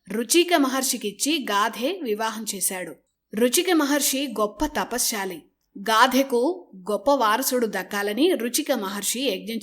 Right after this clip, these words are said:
చేశాడు. యాగఫలంగా రెండు పాత్రల్లో యాగ ప్రసాదాన్ని తీసుకువచ్చి తన భార్యకిచ్చాడు. ఒక పాత్రలో ప్రసాదం సేవిస్తే క్షత్రియుల్లో అజేయుడైన కుమారుడు జన్మిస్తాడు.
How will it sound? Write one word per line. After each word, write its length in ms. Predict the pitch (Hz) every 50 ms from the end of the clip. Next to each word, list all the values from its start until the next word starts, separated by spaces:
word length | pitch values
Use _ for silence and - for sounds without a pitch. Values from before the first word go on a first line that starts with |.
| -
చేశాడు. 360 | 185 175 - 202 196 190 165 - - _ _ _ _ _ _ _ - 196 208
యాగఫలంగా 840 | 233 233 269 294 339 330 - 262 277 269 247 240 226 226 226 240
రెండు 260 | 240 214 202 202 214 233
పాత్రల్లో 680 | 214 226 208 214 214 - 226 208 202 196 214 240 294
యాగ 380 | 277 208 190 180 196 226 269
ప్రసాదాన్ని 640 | 285 277 208 190 185 - 233 247 247 254 247 262 277
తీసుకువచ్చి 720 | 269 240 190 185 - - 202 196 190 - - 302 403 427 - - - _ _ _ - 240
తన 120 | 247 247
భార్యకిచ్చాడు. 880 | 226 202 202 208 214 240 262 277 269 214 185 - - 208 196 190 175 160 - _ _ _ _ _ _ _
ఒక 160 | 220 220 -
పాత్రలో 580 | 269 269 254 240 262 - - 302 302 311 311 302
ప్రసాదం 500 | 302 247 - - 247 226 220 214 208 208
సేవిస్తే 600 | - 196 190 190 208 214 - - 285 269 196 196 - - - _ _ _
క్షత్రియుల్లో 720 | _ - - 254 254 262 - 320 339 320 302 285 269 269
అజేయుడైన 720 | 269 233 202 196 185 233 254 277 311 320 311 277 254 233 226
కుమారుడు 480 | 214 214 208 190 202 220 233 233 247 247
జన్మిస్తాడు. 640 | 214 208 196 180 185 190 196 - - 208 190 180 175